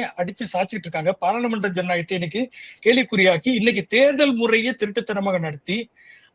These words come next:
ஒரு மைனாரிட்டி அரசை வந்து எல்லாவித சலுகைகளும் இரண்டு அரசாங்கங்களுக்கு, பீகாருக்கும் ஆந்திர பிரதேசம் வழங்கி, எல்லாத்தையும் மீறிக்கிட்டு மாநில உரிமைகளை வந்து காலில் போட்டு மிதித்து, ஓ, வ-, ஸ்டேட்ஸ் ரைட்ஸ் இருக்குல்ல, ஸ்டேட் லிஸ்ட்னு ஒண்ணு இருக்குல்ல, ஸ்டேட் லிஸ்ட்ல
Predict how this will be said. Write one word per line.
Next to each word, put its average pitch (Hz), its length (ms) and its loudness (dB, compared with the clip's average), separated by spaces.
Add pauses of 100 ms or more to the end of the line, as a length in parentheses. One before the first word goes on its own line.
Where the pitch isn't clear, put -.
ஒரு 190 460 2 (140)
மைனாரிட்டி 262 520 2
அரசை 208 260 -2
வந்து 196 260 -2
எல்லாவித 220 440 0
சலுகைகளும் 214 480 -4
இரண்டு 185 260 -2
அரசாங்கங்களுக்கு, 190 540 -4
பீகாருக்கும் 202 420 0
ஆந்திர 180 240 -4
பிரதேசம் 175 300 -6
வழங்கி, 151 380 -4 (540)
எல்லாத்தையும் 277 540 4
மீறிக்கிட்டு 190 440 0
மாநில 247 380 4
உரிமைகளை 190 400 0
வந்து 185 180 -4
காலில் 196 340 -2
போட்டு 175 260 -8
மிதித்து, 175 500 -6 (800)
ஓ, 220 60 4
வ-, 175 380 4
ஸ்டேட்ஸ் 262 480 0
ரைட்ஸ் 247 280 2
இருக்குல்ல, 208 380 -2
ஸ்டேட் 247 400 -2
லிஸ்ட்னு 233 280 -4
ஒண்ணு 180 220 -2
இருக்குல்ல, 160 160 -6
ஸ்டேட் 247 280 -4
லிஸ்ட்ல 202 360 -2